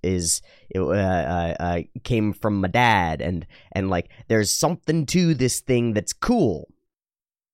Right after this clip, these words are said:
And so when I made this and I started using it because I, I, I had a need, the need was I needed to hold my hair back 'cause it was getting in my fucking eyes. And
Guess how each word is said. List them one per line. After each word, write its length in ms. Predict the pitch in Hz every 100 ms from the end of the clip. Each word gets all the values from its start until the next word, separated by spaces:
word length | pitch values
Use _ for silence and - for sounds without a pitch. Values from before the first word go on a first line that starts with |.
| _ _ _ _ -
And 80 | 110
so 140 | 123
when 80 | 113
I 60 |
made 340 | 110 160 214 120
this 240 | 107 110
and 80 | 90
I 160 | 87 - _ -
started 340 | - 160 107
using 360 | 87 156 117 104
it 120 | 101
because 180 | 110 98
I, 140 | 92 -
I, 80 | 92 80
I 80 | 78
had 160 | 104 104
a 40 |
need, 460 | 98 127 117 98 120
the 80 | 101
need 400 | 104 123 127 110
was 240 | 113 104
I 80 | 98
needed 280 | 107 95 -
to 120 | - -
hold 220 | - 113
my 120 | 92
hair 260 | 90 104 110
back 300 | 80 73 90
'cause 100 | 87
it 60 | 80
was 80 |
getting 180 | 101 95
in 60 | 87
my 100 | 98 -
fucking 280 | 110 92 85
eyes. 520 | 95 85 73 92 - _ _ _ _ _ _
And 260 | 131 131